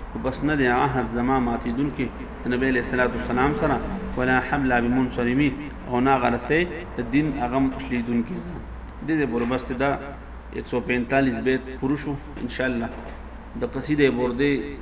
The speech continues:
فقط درې یا څلور سبقونه نور پاتې شو. الله تعالی په لوی رحم سره او د الله تعالی په امداد سره، په خیر خیریت سره قصیدې برده سر ته ورسېدل. الله تعالی یې دا درس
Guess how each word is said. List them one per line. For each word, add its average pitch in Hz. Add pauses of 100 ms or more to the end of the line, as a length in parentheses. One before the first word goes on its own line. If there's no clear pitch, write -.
(480)
فقط 147 (1000)
درې 151 (380)
یا 127
څلور 135
سبقونه 123
نور 123
پاتې 120
شو. - (540)
الله 120
تعالی 123
په 123
لوی 127
رحم 131
سره 117 (800)
او 120
د 120
الله 120
تعالی 127
په 120
امداد 117 (100)
سره، 127 (640)
په -
خیر 143
خیریت 123
سره 120
قصیدې 117
برده 120
سر 120
ته 123
ورسېدل. 117 (500)
الله 120
تعالی 127
یې 131
دا 120 (140)
درس 139